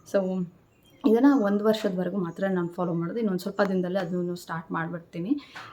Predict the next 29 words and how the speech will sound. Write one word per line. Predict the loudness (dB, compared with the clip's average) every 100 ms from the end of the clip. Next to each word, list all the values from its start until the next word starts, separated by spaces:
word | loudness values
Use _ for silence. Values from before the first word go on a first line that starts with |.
| -6
ಆ, | -2
so | -2 -4 -4 0
ನೋಡಬೇಕು | 0 0 -4 -2 -2
ಏನು | 0 2 4 2
ಅಂತ, | 0 -4
ಅದನ್ನು | -2 0 2
ಆಮೇಲೆ | 2 0 -2
ಅಪ್ಡೇಟ್ | -2 0 -2 -2
ಕೊಡ್ತೇನೆ | -4 -2 -2 0
ನಿಮಗೆ. | 0 -2 -4 2 2
ಅವಳ | 2 -2
ಫುಡ್ | -2 -2
ರುಟೀನ್ | -2 -2 0
ಅಂತಲೇ | 0 0 -2
ಹೇಳ್ಬೋದು. | -2 2 2 0 6 6
So | 6 0 -2
ನಾನು | 0 0 -2 -6 -20 -20 -20 -20 -20 -20 -20 -20 -4 0
already | 2 4 4
ತುಂಬ | 4 2
ಜನ | 0 -2 2
ಕೇಳ್ತಾ | 2 4 0
ಇದ್ರಿ, | 0 -4 -6 -8 -2 8
ಬೇರೆ | 8
ಬೇರೆ | 12 10 10
ವ್ಲಾಗಲ್ಲಿ | 6 4 2
ಕಾಮೆಂಟ್ | 2 2 2 0
ಮಾಡ್ತಾ | -2 -4 -4
ಇದ್-, | -6 -8 -2
ಇದ್ರಿ. | -2 -2 -2 -4